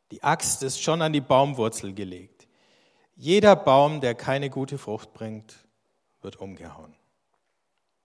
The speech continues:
Die Leute fragten Johannes: "Was sollen wir denn tun?" Er antwortete ihnen:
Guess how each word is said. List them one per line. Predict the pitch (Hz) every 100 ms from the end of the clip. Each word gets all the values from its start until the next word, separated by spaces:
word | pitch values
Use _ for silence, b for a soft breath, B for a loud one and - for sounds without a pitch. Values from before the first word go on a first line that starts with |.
| _ _ _ _ _ _ _ _ _ _ _ _
Die |
Leute | 98 98 -
fragten | - 107 -
Johannes: | 107 113 117 117 - - _ _ _ _ _ _ _ _ _ _ _ _ _
"Was | - -
sollen | 92 98
wir | 101
denn | 104
tun?" | - 196 247 131 _ _ _ _ _ _ _ _ _ _ _ _ _ _ _ _ _
Er | 117 107
antwortete | 123 123 135 147 139
ihnen: | 139 131 147 147